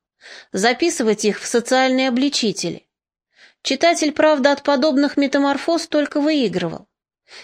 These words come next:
Если бы Кафка, Пруст или Джойс не вскрывали язвы буржуазного общества, шансы познакомиться с переводами их книг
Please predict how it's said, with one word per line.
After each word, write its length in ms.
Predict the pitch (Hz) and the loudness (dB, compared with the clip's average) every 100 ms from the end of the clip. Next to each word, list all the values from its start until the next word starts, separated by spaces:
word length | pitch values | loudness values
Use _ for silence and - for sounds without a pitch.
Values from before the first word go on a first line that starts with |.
| _ | _
Если 340 | 214 269 269 277 | -2 -2 -2 -2
бы 120 | 294 | -2
Кафка, 540 | 302 285 208 - - 180 | 0 0 0 -2 -10 -6
Пруст 500 | 254 285 208 - - | -2 0 -2 -6 -6
или 220 | 202 269 | -2 0
Джойс 500 | 233 247 247 165 - _ _ - | 0 0 0 0 -6 _ _ -4
не 100 | 226 | -4
вскрывали 560 | - - 262 330 320 | -2 -2 2 2 2
язвы 460 | 240 233 226 190 214 | 2 2 2 2 0
буржуазного 680 | 214 226 247 247 190 220 254 | 2 2 2 2 0 0 0
общества, 680 | 269 196 - 180 - - - _ _ _ _ | 0 0 -2 -8 -8 -16 -18 _ _ _ _
шансы 460 | - - 339 330 220 | -6 0 0 2 0
познакомиться 760 | 226 226 262 262 254 226 214 220 | 0 0 0 2 2 2 0 -4
с 80 | |
переводами 640 | - 254 262 247 214 226 240 | -2 0 2 2 2 2 0
их 260 | 262 233 | -2 -4
книг 400 | - 302 339 - | 0 0 0 -4